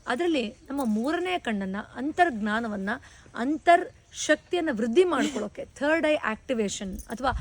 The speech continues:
ಆಜ್ಞಾಚಕ್ರಕ್ಕೆ ಸಂಬಂಧಪಟ್ಟಂತಹ ಶಕ್ತಿಯನ್ನ ವೃದ್ಧಿ ಮಾಡ್ಕೊಳ್ಳೋದೇನಿದೆ,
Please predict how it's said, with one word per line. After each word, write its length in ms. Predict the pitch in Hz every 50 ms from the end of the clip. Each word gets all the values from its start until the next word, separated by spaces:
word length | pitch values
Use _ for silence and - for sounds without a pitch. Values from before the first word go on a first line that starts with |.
| - - - - -
ಆಜ್ಞಾಚಕ್ರಕ್ಕೆ 800 | 226 247 262 247 320 330 339 - - 302 - - 285 - 269
ಸಂಬಂಧಪಟ್ಟಂತಹ 680 | - - 240 220 214 208 - 226 - - 214 208 - 214
ಶಕ್ತಿಯನ್ನ 500 | 202 - - 269 - - - 349 330 302 262
ವೃದ್ಧಿ 240 | 208 208 185 240 277
ಮಾಡ್ಕೊಳ್ಳೋದೇನಿದೆ, 760 | 247 220 196 202 - 190 202 190 202 196 214 247 277 226